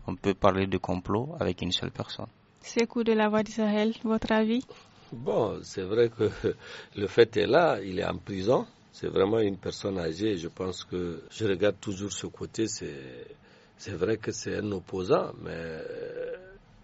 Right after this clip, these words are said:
Speaker 3: les charges qui sont en tout cas portées pour le mettre en prison, je pense qu'elles ne sont pas véritablement fondées. Mais bon, euh, c'est aussi la politique. Il a choisi la politique. Donc, euh, forcément, les gens sont,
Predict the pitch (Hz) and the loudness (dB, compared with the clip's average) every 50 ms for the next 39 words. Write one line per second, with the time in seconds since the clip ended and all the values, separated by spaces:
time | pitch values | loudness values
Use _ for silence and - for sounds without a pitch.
0 | - - - - - - 80 90 95 - - 113 110 104 104 - - - 104 - | -14 -14 -14 -14 -14 -6 -4 -2 0 2 2 2 2 2 2 -4 -6 -8 -8 -8
1 | - - 107 104 98 95 - - - - - - - - - - - 113 98 - | -2 2 4 4 4 2 0 -6 -14 -20 -20 -20 -20 -20 -18 -2 2 4 4 4
2 | - - 98 - - - - 110 131 104 98 95 82 - - - - - 120 107 | 2 0 0 0 0 -2 0 2 2 2 0 -2 -4 -8 -12 -16 -6 -4 -2 2
3 | 107 101 95 101 107 107 104 - 98 92 85 - 92 95 92 95 101 98 90 92 | 2 2 4 4 4 2 2 0 -4 -6 -6 -8 -8 -6 0 2 2 2 2 -2
4 | 90 - 92 92 - - - - 90 87 87 87 87 - 104 90 - - 101 98 | -4 -4 -6 -6 -6 -6 -6 -6 -4 -4 -4 -8 -10 -8 -10 -10 -6 -4 -4 -4
5 | 90 92 92 85 - - 85 85 87 92 92 - - 85 82 87 117 151 143 - | -4 -4 -8 -8 -8 -10 -8 -8 -8 -8 -10 -10 -10 -12 -6 -2 -2 -2 -2 -4
6 | - - - - - - _ - - 160 220 208 254 247 - - - - - - | -12 -20 -20 -20 -20 -20 _ -2 -2 -2 2 2 0 0 0 -4 -10 -18 -20 -20
7 | _ - - 117 120 127 131 135 131 135 - 151 147 151 160 151 - - 101 - | _ -4 0 4 4 6 6 4 2 2 2 4 4 4 4 2 0 -4 -2 -2
8 | - 160 147 113 117 120 95 98 95 90 90 90 - - - - 120 120 110 - | -2 -2 -2 -4 -4 -6 -6 -6 -6 -6 -8 -10 -12 -12 -10 -2 0 0 0 2
9 | 156 185 269 285 - - 277 - - - 107 95 90 87 90 95 101 101 101 98 | 2 2 2 0 0 -2 -4 -4 -2 -2 0 0 0 -2 -4 -4 -4 -4 -4 -2
10 | - 110 98 95 104 117 113 98 90 - - 104 127 - - - - - - - | -2 -2 -2 0 0 0 0 0 -2 -2 -4 -4 -4 -4 -4 -2 -2 -2 -2 -2
11 | - 117 110 101 95 87 87 - - - 104 117 113 113 113 - - 101 95 90 | 0 0 2 2 0 -4 -8 -12 -16 -8 -2 0 0 0 0 -2 -2 -2 -2 -2
12 | 87 85 - 107 - - - 117 113 131 139 139 127 110 95 92 90 87 104 113 | -4 -4 -4 -4 -4 -2 -2 -2 0 2 2 2 2 0 -2 -4 -2 -2 0 -2
13 | 110 - - 107 104 107 107 98 90 | -2 -2 -2 -2 -2 0 -2 -2 -4